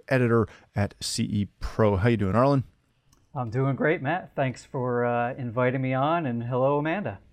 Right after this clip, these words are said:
Speaker 1: Thank you both. All right, let's, let's kick this off with a story that comes to us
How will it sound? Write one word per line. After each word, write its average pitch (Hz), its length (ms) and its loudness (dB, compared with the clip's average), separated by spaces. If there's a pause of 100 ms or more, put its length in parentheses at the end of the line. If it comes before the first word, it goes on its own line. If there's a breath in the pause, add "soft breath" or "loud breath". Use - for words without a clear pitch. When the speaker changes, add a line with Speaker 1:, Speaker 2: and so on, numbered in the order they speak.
(800)
Speaker 1:
Thank 107 260 -8
you 101 120 -6 (220)
both. 135 460 -4
All 135 100 6
right, 127 140 4
let's, 143 360 2
let's 139 280 0 (100)
kick - 260 -4
this 107 180 2
off 98 260 4
with 98 120 -2
a 104 60 0
story 135 360 4
that 117 140 -2
comes 165 320 2
to 151 200 4
us 135 280 4